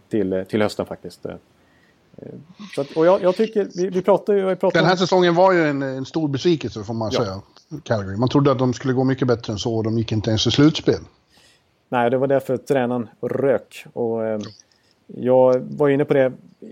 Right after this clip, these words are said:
Speaker 1: där också efter säsongen när vi pratade lite Calgary, att... Eh, jag menar, Gaudreau och Monahan, de sätter personliga poängrekord båda två. Men ändå så, så gör Ottawa fler mål än Calgary som lag. För att
Speaker 2: Mm.
Speaker 1: bredden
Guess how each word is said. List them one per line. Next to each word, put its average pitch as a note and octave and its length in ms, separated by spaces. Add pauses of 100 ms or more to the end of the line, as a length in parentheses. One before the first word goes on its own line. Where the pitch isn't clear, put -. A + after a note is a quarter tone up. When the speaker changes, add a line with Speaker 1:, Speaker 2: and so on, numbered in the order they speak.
(260)
Speaker 1:
där B2+ 200
också B2 180
efter - 140
säsongen A#2+ 320
när A#2 60
vi A2+ 120
pratade A2+ 380
lite - 120
Calgary, G#2 360
att... - 240
Eh, G2+ 100 (680)
jag - 80
menar, A#2 180 (440)
Gaudreau C#3+ 520
och C#3+ 80
Monahan, D3 360
de B2+ 100
sätter D3 260
personliga C#3+ 420
poängrekord C3+ 580
båda B2+ 200
två. B2+ 260 (380)
Men C#3+ 160
ändå C3+ 260
så, C#3 280 (160)
så - 160
gör C3 180
Ottawa G3 460
fler B2+ 260
mål A#2 240
än A2 80
Calgary B2 380
som G#2+ 160
lag. A#2 300 (420)
För B2 100
att A2+ 140
Speaker 2:
Mm. A2 200
Speaker 1:
bredden C#3+ 720